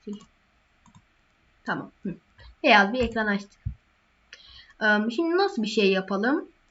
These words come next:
Mesela bu güzel ya da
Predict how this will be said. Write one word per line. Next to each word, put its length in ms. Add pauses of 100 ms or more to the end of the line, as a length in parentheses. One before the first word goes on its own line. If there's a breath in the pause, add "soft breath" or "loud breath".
(2000)
Mesela 460
bu 120
güzel 500
ya 200
da 340